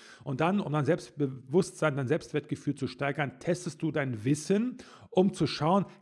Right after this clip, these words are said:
kann ich es wirklich? Denn nur dann weißt du es hundertprozentig. Du kannst ja lernen und wiederholen, wie du willst, wenn du es nicht angewendet hast. Zum Beispiel, wenn du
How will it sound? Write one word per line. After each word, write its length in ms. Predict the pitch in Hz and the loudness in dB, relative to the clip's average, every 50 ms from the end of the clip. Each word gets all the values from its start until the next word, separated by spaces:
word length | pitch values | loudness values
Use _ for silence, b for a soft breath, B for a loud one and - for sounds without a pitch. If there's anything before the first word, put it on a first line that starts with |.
| _ | _
kann 200 | - 160 190 202 | 2 4 4 6
ich 160 | 202 - - | 4 4 2
es 220 | 165 151 - 143 139 | -2 -4 -4 0 4
wirklich? 540 | 151 202 226 220 226 - 131 117 113 - B B B B B B - | 8 10 10 8 8 4 0 0 0 -2 B B B B B B 6
Denn 140 | 170 185 185 | 6 6 8
nur 200 | 185 180 170 180 | 8 6 6 6
dann 400 | - 160 185 226 240 214 165 113 | 6 4 4 4 2 -2 -2 0
weißt 220 | 139 165 156 - | 0 0 0 -2
du 20 | 180 | -8
es 100 | - - | -6 -4
hundertprozentig. 760 | 180 185 185 180 - 180 175 - - 165 139 117 - 117 113 | -2 -2 -2 -2 -2 -4 -4 0 2 2 2 2 0 -2 -2
Du 80 | 131 | -4
kannst 260 | 123 - 190 208 202 - | -2 0 0 0 2 0
ja 160 | 175 - B B B B B B B B _ _ _ - - | 0 -2 B B B B B B B B _ _ _ -16 -4
lernen 440 | - 127 139 170 214 233 240 233 202 | 2 6 8 8 8 8 6 2 0
und 280 | - - 165 160 - 160 | 0 0 0 2 2 4
wiederholen, 340 | 156 156 135 151 175 165 | 4 4 4 4 4 4
wie 80 | 151 131 | 4 2
du 140 | 120 120 104 | 2 2 2
willst, 420 | 117 139 196 240 254 - - B B B B B - | 4 6 6 4 4 0 -6 B B B B B -6
wenn 100 | 135 135 | -2 -2
du 60 | 143 | -2
es 120 | 139 - | -2 -2
nicht 300 | 160 156 147 - - - | -2 -2 -2 -4 -4 -2
angewendet 500 | 180 214 214 156 123 127 123 120 - - | 0 2 2 2 2 0 -2 -6 -8 -8
hast. 360 | - - - - - _ _ _ _ _ _ _ _ | -10 -12 -12 -14 -16 _ _ _ _ _ _ _ _
Zum 100 | - 117 | -6 -2
Beispiel, 480 | 123 127 123 - - 127 123 123 131 127 | -2 -2 -2 -4 -4 -6 -4 -4 -4 -6
wenn 160 | 131 131 127 | -6 -6 -6
du 280 | 117 113 117 120 117 | -4 -4 -4 -4 -4